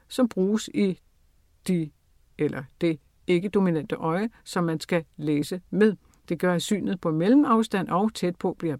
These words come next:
bedre, fordi det ubrudte lys samles på nethinden, og man ikke har behov for at akkommodere. Placebo-gruppe. Den gruppe, der uden at vide det ikke får behandlingen,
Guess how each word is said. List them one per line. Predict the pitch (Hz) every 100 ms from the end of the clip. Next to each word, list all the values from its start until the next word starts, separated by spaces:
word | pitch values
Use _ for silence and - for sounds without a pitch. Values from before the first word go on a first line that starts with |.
| -
bedre, | 165 208 285 - - -
fordi | - 262 262
det | 240
ubrudte | 208 214 240 214
lys | 208 208 -
samles | - - 160 202 220
på | -
nethinden, | 165 190 - 220 202 - -
og | - 180
man | 170
ikke | 180
har | 175
behov | 151 170 214
for | - 226 202
at | 190
akkommodere. | 185 220 214 143 135 - _ _ _ _ _
Placebo-gruppe. | - 156 - 151 175 202 214 226 - - - -
Den | 208 185
gruppe, | 220 185
der |
uden | 165 180 196 196
at | 170 151 147
vide | 190 254
det | 208
ikke | 156 151
får | - 170
behandlingen, | - 175 226 247 254 247